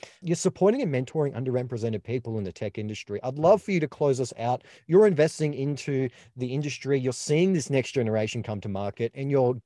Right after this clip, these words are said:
giving the hand up to a lot of people from a diverse set of backgrounds that perhaps would never really get into tech in the first place. Could you tell us a few stories? Uh, what does that look like to really support that next generation, and, uh, what have you found so far?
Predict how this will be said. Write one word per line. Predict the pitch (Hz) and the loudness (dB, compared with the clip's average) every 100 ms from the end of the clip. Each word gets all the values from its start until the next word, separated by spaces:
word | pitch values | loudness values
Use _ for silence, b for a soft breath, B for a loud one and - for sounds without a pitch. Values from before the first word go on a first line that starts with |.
| 139 | -2
giving | 156 170 151 131 120 | 2 4 2 -2 -4
the | 113 | -4
hand | 123 160 143 117 | -2 -2 0 4
up | 123 - b b b | 4 4 b b b
to | - | -4
a | 120 | 2
lot | 135 151 | 6 6
of | |
people | - 151 - 120 98 b b | 4 -4 -6 -6 -8 b b
from | - 131 113 | -6 -4 -2
a | |
diverse | 117 113 127 135 | -2 2 2 2
set | 143 | -2
of | 110 | -2
backgrounds | 113 120 120 110 104 98 | -2 -4 -4 -4 -4 -4
that | 117 - | -4 -4
perhaps | 110 - 151 - | -12 -6 -6 -4
would | 123 | -6
never | 135 135 | -4 -2
really | 127 123 | 0 0
get | 110 110 | 2 0
into | 131 139 | 0 -4
tech | - 101 | -2 -2
in | 107 | -2
the | 98 | -4
first | 107 107 - | -2 -4 -4
place. | 107 117 - b b b b | -10 -10 -14 b b b b
Could | - 226 | 4 4
you | |
tell | 349 285 | 8 6
us | - | 6
a | |
few | 220 202 | -2 -4
stories? | - 160 180 95 87 - - | 2 4 4 2 -4 -14 -6
Uh, | 156 147 | 0 2
what | 151 233 | 4 2
does | 294 220 | 2 0
that | 170 | 0
look | 143 160 | 0 -2
like | 139 113 | 0 0
to | - | 0
really | 139 139 | -6 -6
support | - 120 131 - | -8 -2 -2 0
that | 107 95 | -4 -4
next | 110 | -8
generation, | - 107 95 104 120 107 98 | -4 -2 0 -2 -2 -4 -4
and, | 98 101 | -2 0
uh, | |
what | 135 | 0
have | 147 | 0
you | 123 | -2
found | 104 110 | -2 -2
so | 127 | -2
far? | 113 82 | 0 -2